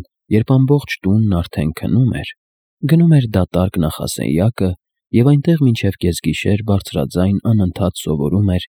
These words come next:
եգիպտական տասը պատիժների պատմությունը։ Սամսոնի ու Դավիթի,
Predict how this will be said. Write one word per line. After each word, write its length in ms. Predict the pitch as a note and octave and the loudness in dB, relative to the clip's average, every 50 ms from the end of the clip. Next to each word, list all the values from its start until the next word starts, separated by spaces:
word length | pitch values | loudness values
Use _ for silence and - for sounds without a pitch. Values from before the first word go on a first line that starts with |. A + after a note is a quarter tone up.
| _ _ _ _ _ - | _ _ _ _ _ 0
եգիպտական 720 | G#2+ A2+ A2 - B2 - - B2+ B2 - - B2+ B2 B2 | 2 2 2 2 0 0 0 -2 0 0 2 0 0 0
տասը 400 | - - A2+ B2+ B2+ - - B2 | 0 -2 -2 -2 -2 -4 -6 -6
պատիժների 640 | - - G2+ G2+ - F#2 E2+ D#2+ - E2+ D#2 D2+ E2 | -4 -4 -4 -2 -2 -2 -2 -2 -2 -2 -2 -2 -4
պատմությունը։ 800 | - - B1 - - - G#1 - - - - - - - - - - - _ _ _ _ _ _ _ _ _ _ _ _ _ _ _ _ _ _ _ _ | -4 -6 -8 -8 -8 -8 -8 -8 -8 -10 -12 -12 -12 -12 -14 -16 -18 -20 _ _ _ _ _ _ _ _ _ _ _ _ _ _ _ _ _ _ _ _
Սամսոնի 640 | - - - G#2 F#2+ F#2 - F2+ F2 E2 E2 F2 G2 | -4 0 0 0 0 0 0 0 0 2 2 2 2
ու 180 | - - G#2 G2+ | 2 0 0 -2
Դավիթի, 600 | E2+ F2+ E2 D2+ C#2 D2 D2+ - - G2+ G2+ | 0 -2 -2 -2 -4 -6 -8 -4 0 2 2